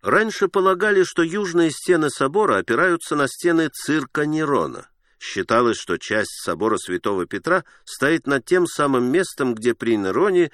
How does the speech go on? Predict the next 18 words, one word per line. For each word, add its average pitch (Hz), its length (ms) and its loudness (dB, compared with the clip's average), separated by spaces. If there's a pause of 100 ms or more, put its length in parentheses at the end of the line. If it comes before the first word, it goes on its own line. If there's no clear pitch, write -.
(120)
казнили 131 480 0
христиан 160 600 -4
и 135 40 -2
где, 85 180 -6
очевидно, 165 680 -2 (200)
и 101 100 -2
был 131 280 0
распят 117 500 -4
Пётр. 120 300 -4 (500)
На 101 160 2
самом 127 440 0
же 101 140 -2
деле 82 280 -2
раскопки 90 560 -4
показали 127 580 0
совершенно 117 920 -2
другое. 87 500 -4 (320)
Оказывается, 143 1040 0